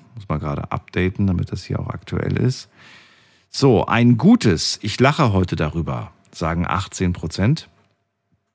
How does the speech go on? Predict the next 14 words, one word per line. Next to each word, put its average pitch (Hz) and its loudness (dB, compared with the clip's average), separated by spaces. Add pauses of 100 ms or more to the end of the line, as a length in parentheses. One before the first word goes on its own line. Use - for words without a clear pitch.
(280)
Ich 90 -6
habe 95 2
ein 87 0
schlechtes 98 -2
Gefühl, 110 0
wenn 107 6
ich 104 2
daran 101 2
denke, 98 4
sagen 80 -4
vierzehn 165 -2
Prozent. - -6 (1200)
Ich 120 2
hätte 143 4